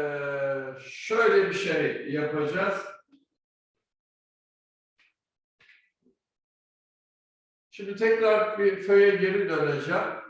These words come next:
Föylerimize, e, geri döneceğim. Hiç föyden bir başlamıştık ama sonra, e, kitaptan geldik. Föyde boşluklarımız varsa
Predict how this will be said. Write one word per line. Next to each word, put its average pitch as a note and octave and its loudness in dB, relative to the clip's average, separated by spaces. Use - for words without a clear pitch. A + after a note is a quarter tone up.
Föylerimize, D#3 -2
e, C3 -6
geri D#3+ -2
döneceğim. A#2+ -2
Hiç D#3 -10
föyden D#3+ 0
bir F3 -4
başlamıştık F3 -4
ama F#3+ -2
sonra, F3 -2
e, C#3 -2
kitaptan D#3+ -2
geldik. C#3 0
Föyde F#3+ 2
boşluklarımız F#3+ -2
varsa E3+ 2